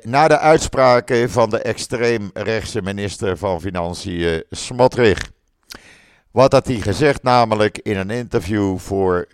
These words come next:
Kan, eh, de publieke radio? Dat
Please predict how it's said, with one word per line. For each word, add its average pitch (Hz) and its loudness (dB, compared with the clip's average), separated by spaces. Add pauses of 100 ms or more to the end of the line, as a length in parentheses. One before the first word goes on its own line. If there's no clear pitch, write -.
(140)
Kan, 107 -4
eh, 101 -2 (280)
de 92 -14
publieke 98 -12
radio? 117 -2 (920)
Dat 127 4